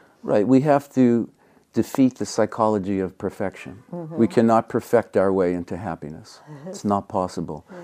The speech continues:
Speaker 1: You can spend your life believing it, but if you spend your life believing it, I guarantee you will live every day with stress. And the stress over time, it has a cumulative effect. It will really affect your health, your well-being,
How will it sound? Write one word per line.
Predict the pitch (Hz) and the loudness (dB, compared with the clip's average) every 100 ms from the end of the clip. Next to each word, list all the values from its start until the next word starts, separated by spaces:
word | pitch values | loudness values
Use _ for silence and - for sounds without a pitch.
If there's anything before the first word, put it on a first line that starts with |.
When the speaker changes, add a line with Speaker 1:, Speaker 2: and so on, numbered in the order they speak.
| - | -2
Speaker 1:
You | 104 | 0
can | 104 | 0
spend | 92 - 113 113 | -6 0 2 2
your | 107 | 2
life | 104 104 - | 6 4 4
believing | 101 95 104 110 127 | -2 0 2 2 0
it, | 143 - - _ | 0 -6 -20 _
but | 98 | 0
if | 95 | 0
you | 92 | -2
spend | 92 - 113 110 | -4 0 0 2
your | 107 | 4
life | 107 104 | 6 4
believing | - 104 110 98 90 | 0 2 2 0 -2
it, | 87 | -2
I | 90 | -2
guarantee | 101 98 101 101 113 | 0 2 0 -2 0
you | 92 90 | 0 0
will | 90 | -2
live | 92 87 - | -2 -4 2
every | 107 104 113 | 2 4 2
day | 101 87 | 4 2
with | 80 87 | 2 -6
stress. | - 92 78 78 - _ _ _ _ _ _ _ - | -6 -2 -2 -4 -20 _ _ _ _ _ _ _ -4
And | 90 87 80 | -2 -2 -2
the | 92 | -6
stress | - 120 110 110 - | 0 4 4 4 -4
over | 101 104 117 | 0 2 0
time, | 120 139 127 92 85 | -2 -2 0 0 -2
it | |
has | 92 90 | -2 -4
a | |
cumulative | - 120 107 107 98 | -6 -2 0 0 -2
effect. | 95 - 131 92 - _ - | -4 -2 -2 -2 -8 _ -14
It | - | -6
will | 98 98 | -2 0
really | 104 110 107 | 4 4 4
affect | 101 104 98 - | 2 0 0 -2
your | 92 | -4
health, | 104 98 95 | 0 -2 -2
your | 98 95 | -4 -2
well-being, | 92 90 85 95 92 90 | 0 -2 -2 -4 -4 -8